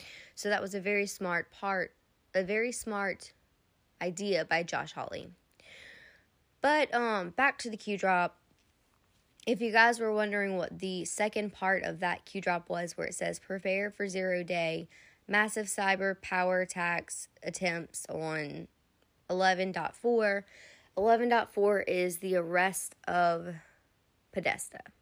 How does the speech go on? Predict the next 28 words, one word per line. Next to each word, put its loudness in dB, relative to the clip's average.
So, 6
we -2
all 6
know 0
the -2
infamous -6
Q -6
drop 0
that -8
says, -14
like, -12
"The -14
storm -8
is -10
upon -6
us. -6
We 0
will 4
initiate -4
a -8
fail, -2
uh, 0
fail-safe -2
system -2
on 4
eleven 2
dot -2
four, 4